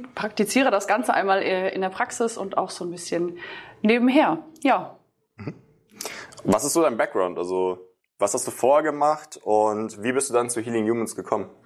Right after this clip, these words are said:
Speaker 1: Ähm, ich bin eigentlich Gymnastiklehrerin und arbeite in der Physiotherapiepraxis, hab aber irgendwann das Gefühl gehabt, ich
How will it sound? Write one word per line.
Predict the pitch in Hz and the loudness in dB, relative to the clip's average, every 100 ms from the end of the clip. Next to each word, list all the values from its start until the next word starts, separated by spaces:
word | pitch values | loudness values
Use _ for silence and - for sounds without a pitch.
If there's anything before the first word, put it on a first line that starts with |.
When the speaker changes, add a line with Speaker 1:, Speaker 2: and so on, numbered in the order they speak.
| _ - _ _ | _ -20 _ _
Speaker 1:
Ähm, | 202 202 202 | -2 0 0
ich | 202 - | 0 0
bin | - | 0
eigentlich | 196 254 247 - | 2 0 -2 0
Gymnastiklehrerin | 190 208 254 269 254 262 254 277 | 2 2 0 0 2 2 2 0
und | 277 - 202 | 0 -2 0
arbeite | 185 196 202 | 2 0 -2
in | 190 | -2
der | |
Physiotherapiepraxis, | 180 277 269 269 277 277 277 - - - 294 294 - - - - | -2 -2 -2 0 0 0 -2 0 -2 -2 -4 -4 -10 -18 -18 -2
hab | 226 254 | 0 2
aber | 220 202 | 2 2
irgendwann | 226 262 226 214 220 220 226 - - _ | 4 4 4 2 2 -2 -6 -12 -20 _
das | 202 202 | 0 0
Gefühl | - 220 247 262 | -6 -2 2 4
gehabt, | 240 208 226 - | 4 0 -4 -8
ich | - - - | -14 -14 -14